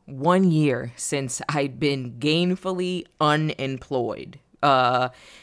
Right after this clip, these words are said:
and desperately searching for work. Um, so it was, it was all that to say is that it was a rough time,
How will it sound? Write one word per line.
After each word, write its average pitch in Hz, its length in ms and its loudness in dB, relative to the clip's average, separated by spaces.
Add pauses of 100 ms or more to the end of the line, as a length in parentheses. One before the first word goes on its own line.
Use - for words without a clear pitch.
(100)
and 151 200 -2
desperately 139 840 -4
searching 131 520 -6
for - 180 -4
work. - 420 -10 (560)
Um, 165 560 8 (120)
so 226 720 4
it 247 240 2
was, 226 720 4
it 220 140 2
was 233 360 0
all 294 260 2
that 277 180 0
to 262 100 -6
say 170 560 0
is 147 220 0
that 135 340 2
it 151 100 -2
was 143 200 -2
a 143 80 -4
rough 147 340 2
time, 131 640 -2